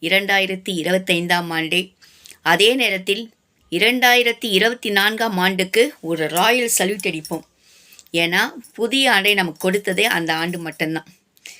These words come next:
So, இரண்டாயிரத்தி இருபத்தி நான்காம் ஆண்டுக்கு ஒரு ராயல் சல்யூட் அடிச்சிட்டு, இரண்டாயிரத்தி இருபத்தெண்டு ஐந்தாம் ஆண்டை மகிழ்ச்சியுடனும் நண்பர்களுடனும் உறவுகளுடனும்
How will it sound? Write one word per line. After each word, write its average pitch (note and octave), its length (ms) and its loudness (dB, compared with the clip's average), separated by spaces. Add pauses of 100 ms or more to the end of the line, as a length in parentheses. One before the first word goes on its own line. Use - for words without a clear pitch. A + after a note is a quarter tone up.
(180)
So, C4 440 2 (320)
இரண்டாயிரத்தி G#3 600 0
இருபத்தி G3+ 320 0
நான்காம் F#3 400 2
ஆண்டுக்கு F3 300 -2
ஒரு D#3+ 140 -2
ராயல் G3+ 380 2 (180)
சல்யூட் F#3+ 320 -2 (260)
அடிச்சிட்டு, F#3 600 -2 (580)
இரண்டாயிரத்தி B3+ 580 0
இருபத்தெண்டு G3 600 -2 (160)
ஐந்தாம் G3 440 2
ஆண்டை E3+ 420 -2 (500)
மகிழ்ச்சியுடனும் F#3+ 880 0 (280)
நண்பர்களுடனும் F#3 960 0 (380)
உறவுகளுடனும் G3+ 920 0